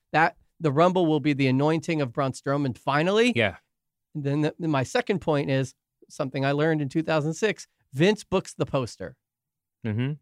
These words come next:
Speaker 1: Right? Vince books the poster that will be seen by mainstream, you know, media companies and news agencies.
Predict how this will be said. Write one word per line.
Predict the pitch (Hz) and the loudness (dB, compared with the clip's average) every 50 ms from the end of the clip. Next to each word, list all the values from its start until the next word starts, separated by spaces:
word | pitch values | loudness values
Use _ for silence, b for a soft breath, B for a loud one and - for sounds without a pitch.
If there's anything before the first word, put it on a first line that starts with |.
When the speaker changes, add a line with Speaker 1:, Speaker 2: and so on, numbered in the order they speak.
| _ | _
Speaker 1:
Right? | - 123 120 139 185 - - _ | -6 -4 -2 0 -2 -2 -4 _
Vince | - 127 180 214 202 - | -4 -2 0 0 -2 -2
books | _ 214 202 - - _ | _ -4 -4 -4 -4 _
the | 160 | -4
poster | - - - 175 170 - - 180 | -2 0 -2 -2 -2 -2 -2 0
that | 160 156 160 | 0 0 0
will | - 156 143 | -2 -4 -2
be | 135 135 | -2 -4
seen | 127 - - 165 165 165 160 160 156 b b b _ | -4 -2 -2 0 0 2 0 0 -4 b b b _
by | 127 123 120 | -4 -2 -2
mainstream, | 120 123 135 151 160 160 147 156 - - - 151 151 151 143 143 139 135 - _ _ _ _ | -2 -2 0 0 2 0 0 -2 -6 -6 -2 0 0 2 2 0 0 -2 -6 _ _ _ _
you | 156 143 | -2 -2
know, | 139 131 123 120 | 0 0 0 0
media | 113 120 147 170 165 170 165 151 | 0 2 2 4 6 6 4 4
companies | - - 151 139 - 143 131 135 135 135 135 131 - _ _ _ _ | 2 -2 -4 -2 -2 -2 0 0 0 0 -2 -4 -10 _ _ _ _
and | 120 120 117 117 | -6 -4 -2 0
news | 127 151 170 156 135 | 2 2 4 4 4
agencies. | 143 139 127 127 127 113 - - 135 127 113 | 2 0 0 -2 -4 -4 -4 -4 -6 -6 -6